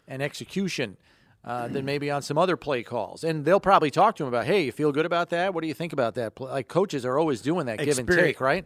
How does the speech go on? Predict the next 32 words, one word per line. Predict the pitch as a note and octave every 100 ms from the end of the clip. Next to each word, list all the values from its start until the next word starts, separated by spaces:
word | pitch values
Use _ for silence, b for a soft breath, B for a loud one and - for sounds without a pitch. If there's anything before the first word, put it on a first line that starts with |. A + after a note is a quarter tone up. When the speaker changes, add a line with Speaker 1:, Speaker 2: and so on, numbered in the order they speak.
| -
Speaker 2:
Experience | C#3+ - - D#3+ D3 C3 A#2+ G#2+ - -
is | B2 A#2 G2 - - _ _ -
a | A#2
unique | G#2+ A2 A#2 A2
skill, | - - A2 D#2+ C2+ - _ b b
and | - A#2
it | C3
is | B2+
a | G#2+
skill. | - A2+ E2 G2
I |
mean, | G#2+ G#2+
it, | -
the | A2+ G#2+
memory | A#2 C3 C3+ C3
you | B2+
have, | A#2+ B2 A#2+ A2+
the, | G2 F#2+ -
the | G#2
experiences | G2+ - C#3 B2+ A#2 A#2 G2+
you | A2
have | G#2+ G#2+ G#2+ F#2+
are | G2+
something | B2 G2+ G2+
that | F#2+
Trey's | - A2+ G#2
got | G#2+ G2
that | F#2+ -
these | G2+ G2
other | G#2
guys | F#2 F2+
don't. | D#2+ E2 C#2+